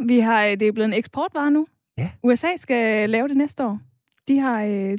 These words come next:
Speaker 1: de har søgt patent, eller de har fået, i hvert fald fået lov til at lave en udgave af det. Så der er det de halvtreds stater, der skal dyste. Så det er jo, øh, Hawaii, Ohio, Californien,
Speaker 2: Okay.
Speaker 1: som skal gøre det. Og jeg synes jo, jeg synes jo et eller andet sted, det er virkelig fint, fordi det, hvis,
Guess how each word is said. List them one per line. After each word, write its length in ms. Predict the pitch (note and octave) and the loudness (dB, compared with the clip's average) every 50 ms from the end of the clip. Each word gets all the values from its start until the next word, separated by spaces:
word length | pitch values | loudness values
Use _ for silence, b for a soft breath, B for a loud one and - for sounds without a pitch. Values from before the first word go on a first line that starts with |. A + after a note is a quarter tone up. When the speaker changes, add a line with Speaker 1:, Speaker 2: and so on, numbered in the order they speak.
| - - | -4 -2
Speaker 1:
de 80 | C4 | -2
har 180 | C4 B3 A3 G3+ | 0 0 -2 -4
søgt 260 | - - A3 G#3+ - | -6 -8 -10 -8 -8
patent, 320 | - G#3+ - B3+ B3 A#3 | -8 -6 -4 -6 -6 -4
eller 140 | G#3+ G#3 G#3 | -4 -4 -2
de 100 | G#3 A#3 | 0 0
har 80 | A#3+ A3 | 0 2
fået, 140 | A3 A#3 A#3 | 0 0 2
i 20 | |
hvert 160 | A#3+ C4 B3+ | 2 2 2
fald 100 | A#3+ A3+ | 0 -2
fået 100 | - B3 | -4 -6
lov 160 | A3 A3 B3 | -6 -6 -8
til 120 | - - A#3 | -8 -8 -8
at 80 | A3 | -6
lave 220 | G#3+ G#3+ G#3+ A#3 A#3+ | -6 -4 -2 -2 -2
en 80 | A#3 | 0
udgave 380 | A#3 B3 B3+ - A#3 G#3+ G#3 G#3 | 0 -2 -2 -2 -2 -2 0 -2
af 60 | G#3 | -2
det. 100 | A3+ B3 b b b b b b b b b - | -4 -6 b b b b b b b b b -8
Så 100 | - A#3+ | -2 0
der 80 | A3 D4 | 2 2
er 80 | D4+ | 4
det 240 | C#4+ C#4 C4+ B3+ A3 | 4 2 2 0 2
de 160 | B3 A#3+ A#3 | 2 2 2
halvtreds 420 | G#3+ A3+ A#3 A3+ - - D4+ - - | 2 2 0 -2 -2 -2 -2 -2 -2
stater, 440 | - - - D4+ D#4+ C#4 G3+ F#3 G3 | -4 -4 -2 -2 0 -2 -2 -4 -4
der 120 | G#3 G#3 | -6 -6
skal 160 | - - A#3 | -6 -6 -4
dyste. 360 | - A#3+ B3+ B3 - - F#3+ | -2 -2 -2 -2 -4 -8 -10
Så 140 | F#3+ - A#3 | -6 -6 -4
det 140 | A3+ C#4 D4 | -2 -2 0
er 40 | C#4+ | 2
jo, 280 | C4+ B3+ A#3 G#3 G3 | 2 2 2 2 2
øh, 140 | F#3+ F#3 G3 F#3+ | 0 -2 -2 -2
Hawaii, 720 | G#3+ G#3+ G3+ G3+ G3+ G3+ G#3+ A3+ B3 B3+ B3+ B3+ B3 A#3 - | -2 -2 -2 -2 -2 -2 -2 0 2 2 2 2 2 0 -2
Ohio, 540 | - G#3+ G3+ G#3 G#3+ G#3+ A3 A3+ A#3 A#3+ A#3 - | -4 -6 -6 -4 -4 -2 0 2 2 2 0 -2
Californien, 640 | - A3 A3 G#3 - B3+ A#3+ A3+ G#3 F#3+ F#3 F#3+ b b b b b b b b b | -4 -8 -6 -4 -4 -4 -2 -2 -2 -4 -6 -6 b b b b b b b b b
Speaker 2:
Okay. 200 | - C#3 - - | -8 -2 2 2
Speaker 1:
som 140 | - G#3 F3+ | 2 2 2
skal 220 | F3 - G#3 G3 - | 0 -4 -6 -6 -4
gøre 220 | - F#3+ G3 G#3+ | -4 -4 -4 -4
det. 180 | G#3 F#3 G3+ A3 - _ _ | -4 -6 -8 -10 -14 _ _
Og 80 | - G#3+ | 0 2
jeg 100 | A#3 A#3 | 2 4
synes 220 | - D4 D4+ - | 4 2 2 2
jo, 140 | C#4+ C4+ B3+ - | 2 0 0 -2
jeg 80 | B3 | -4
synes 160 | A3+ D#4 D#4 D#4+ | -4 -4 -4 -2
jo 60 | D4+ | -2
et 40 | C4 | 0
eller 120 | A#3+ A#3+ | 0 0
andet 140 | A#3+ B3+ - | -2 -2 -2
sted, 140 | - C4 B3 | -4 -2 -2
det 80 | B3 | -2
er 40 | B3 | -4
virkelig 320 | A3 B3 C4 C#4 - B3 - - | -4 -4 -6 -6 -6 -8 -8 -6
fint, 240 | D4 B3+ G3+ G3 - | -4 -4 -4 -4 -6
fordi 160 | - G#3+ G#3+ G#3 | -8 -8 -8 -6
det, 80 | G#3 | -4
hvis, 140 | G#3 A3 - | -4 -6 -6